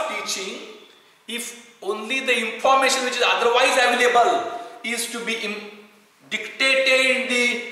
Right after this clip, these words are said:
so-called either live or recorded classroom by the corresponding teacher who is actually taking the class. <clears throat> The value addition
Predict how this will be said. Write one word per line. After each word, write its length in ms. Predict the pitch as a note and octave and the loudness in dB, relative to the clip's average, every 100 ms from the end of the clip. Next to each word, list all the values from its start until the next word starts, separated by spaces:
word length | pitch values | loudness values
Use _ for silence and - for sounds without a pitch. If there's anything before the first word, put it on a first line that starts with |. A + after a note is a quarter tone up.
| - - | -14 -4
so-called 540 | - A#3 A#3+ A#3+ A#3 | 2 2 6 6 6
either 300 | G#3+ G#3+ A#3 - | 4 4 2 2
live 440 | G3+ G#3 G#3+ A3 G#3+ | 4 4 2 0 2
or 240 | G3 G3 | 4 4
recorded 500 | F#3+ G#3 G3+ G3+ G3+ | 4 2 4 4 0
classroom 540 | G3 F3 F3 F3+ F#3 E3+ | 0 2 0 -4 -4 0
by 340 | E3+ E3 E3 | 2 2 -2
the 80 | E3+ F3 - - - - _ _ _ _ | -6 -8 -14 -18 -20 -20 _ _ _ _
corresponding 1000 | A#3+ A#3+ A#3 - - A3 G#3 G3+ F#3+ F#3+ | 0 2 0 -4 0 2 2 -2 -4 -8
teacher 400 | F3 - C#3+ B2 B2 B2+ | -12 -10 -8 -6 -8 -12
who 80 | F#3+ | -14
is 100 | F3+ - - - | -14 -16 -10 -2
actually 340 | G3+ G3+ G3+ | 0 0 -2
taking 340 | G3+ G3 G3 F3 | 2 2 0 -4
the 80 | - | -4
class. 840 | C#3 B2+ - - - - - - - - - _ _ _ _ _ _ _ _ _ _ _ - | 0 0 0 -6 -8 -10 -12 -20 -20 -20 -20 _ _ _ _ _ _ _ _ _ _ _ -10
<clears throat> 60 | - - - - - - | -8 -8 -14 -18 -20 -18
The 120 | F3+ - - - _ _ _ _ _ _ | -18 -18 -20 -20 _ _ _ _ _ _
value 440 | - - - B3+ | -12 -8 -6 -4
addition 480 | B3 B3+ C4 - C#4 | -2 0 -2 -2 -2